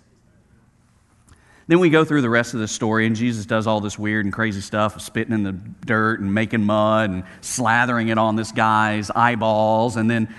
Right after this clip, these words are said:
sending him off to the pool of Siloam for him to wash. It's interesting that in the midst of this guy getting healed, he, he doesn't even see Jesus. He hasn't even seen his healer yet when he gets his sight.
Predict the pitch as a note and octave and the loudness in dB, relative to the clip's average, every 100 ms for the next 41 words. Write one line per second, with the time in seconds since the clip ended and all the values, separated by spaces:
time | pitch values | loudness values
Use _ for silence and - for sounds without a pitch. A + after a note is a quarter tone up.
0 | - - - G3+ G#3+ F#3+ D#3+ D3 D3 C3+ | -16 -8 0 2 2 2 2 6 6 4
1 | A#2+ - C3 A2+ D#3 D#3 D#3+ A#2+ - A#2+ | 2 -2 -2 -2 0 2 2 0 0 2
2 | A#2+ C3 C3+ A#2 G#2+ A2 A2 A2 A#2+ A2+ | 2 2 2 2 0 -2 -2 -2 0 0
3 | A2 G#2 A2 A2 F2 D#2 - - - _ | -2 -2 0 2 0 -4 -10 -18 -20 _
4 | _ _ _ _ _ _ _ _ _ _ | _ _ _ _ _ _ _ _ _ _
5 | _ _ _ _ _ _ _ - - B2+ | _ _ _ _ _ _ _ -14 -8 -6
6 | C#3 D3+ D3+ A#2+ A#2+ A#2 G#2 G2+ F#2 - | -4 0 -2 -2 -6 -2 0 0 -2 -8
7 | - - _ _ _ _ _ _ _ - | -20 -20 _ _ _ _ _ _ _ -4
8 | A#2 A#2 C3 C3+ - G#2+ A2 - A2+ A2 | 0 2 2 0 -6 -8 -8 -2 -2 -2
9 | G2+ G2+ F#2+ A2+ B2+ G2+ F#2 A2 G#2 F#2+ | -4 -4 -4 -2 -2 -2 -4 -6 -6 -8
10 | - G#2 G#2 B2 A2+ G#2+ G2 F2+ A2 F2 | -12 -8 -2 -2 -2 -4 -4 -6 -8 -6
11 | G#2 A2+ D#2 E2+ B2 B2 B2+ A#2 A2+ G2+ | -6 -6 -8 -4 0 0 -2 -2 -4 -4
12 | F#2 - D3 B2+ G2 G#2+ G2+ B2 B2 F#2 | -8 -4 0 0 -2 -6 -4 -4 -2 -4
13 | F2 F2 E2 G2+ G2 F#2 G2 F#2 D#2+ - | -6 -6 -6 -8 -6 -8 -8 -10 -12 -8
14 | F2 C#2 - | -8 -8 -16